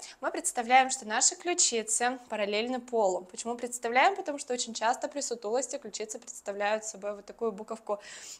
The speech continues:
а, такую, такую вот галочку, да. Хорошо, представляем, что ключицы параллельны полу, что это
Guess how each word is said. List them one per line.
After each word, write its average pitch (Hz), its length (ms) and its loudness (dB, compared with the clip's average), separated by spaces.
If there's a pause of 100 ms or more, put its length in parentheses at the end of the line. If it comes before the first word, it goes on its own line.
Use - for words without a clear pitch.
а, 214 520 8 (680)
такую, - 200 -6
такую 269 220 2
вот 240 140 4
галочку, 214 540 8
да. 226 320 6 (760)
Хорошо, 285 380 10
представляем, 294 560 8
что - 160 2
ключицы 254 460 4
параллельны 226 640 4
полу, 370 460 8
что 370 140 4
это 277 140 4